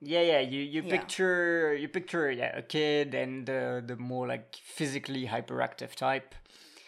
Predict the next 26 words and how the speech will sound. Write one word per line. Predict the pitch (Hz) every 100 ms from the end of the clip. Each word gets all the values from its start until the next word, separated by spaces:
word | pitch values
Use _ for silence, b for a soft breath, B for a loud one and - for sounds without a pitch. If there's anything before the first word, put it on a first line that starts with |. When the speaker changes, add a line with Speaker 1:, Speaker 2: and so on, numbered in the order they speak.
| B B B B
Speaker 2:
Which | - 233 240
Speaker 1:
And | -
Speaker 2:
I | 220
think, | 220 240 240 - -
I'll | 185
just | 185 -
interrupt | 160 - -
again, | 151 147
Speaker 1:
Yeah, | 190
yeah. | 156 208
Speaker 2:
isn't | 208 196
helped | 214 170 185
by | 156
the | 151
fact | - 151 -
that | 156
you | 170 175
know | 165 151
my | 147
sibling | - - 165 190 233
who | 208
has | 220
A | 226
D | 226 226
H | -
D, | 240 247 285